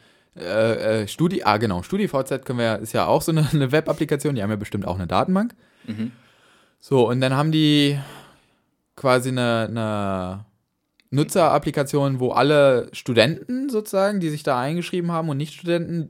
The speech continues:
Speaker 1: wo die drinne stehen.
Speaker 2: Mhm.
Speaker 1: Das hat aber nichts mit der,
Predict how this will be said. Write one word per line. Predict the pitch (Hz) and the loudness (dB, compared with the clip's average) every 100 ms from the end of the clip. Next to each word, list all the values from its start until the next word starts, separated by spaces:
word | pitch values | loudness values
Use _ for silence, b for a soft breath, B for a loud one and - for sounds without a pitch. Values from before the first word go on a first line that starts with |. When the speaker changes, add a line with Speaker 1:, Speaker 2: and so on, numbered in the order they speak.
| - | -4
Speaker 1:
wo | 127 | -4
die | 120 | -2
drinne | 156 185 208 | -2 0 -2
stehen. | 220 220 285 _ _ _ _ _ _ _ | -2 -4 -6 _ _ _ _ _ _ _
Speaker 2:
Mhm. | 101 107 170 _ - | -8 -8 -10 _ -2
Speaker 1:
Das | 139 170 | 0 0
hat | 156 | 0
aber | 131 123 | 2 2
nichts | 151 - | 0 -2
mit | 214 196 | -4 2
der, | 180 165 156 135 | 2 4 2 -2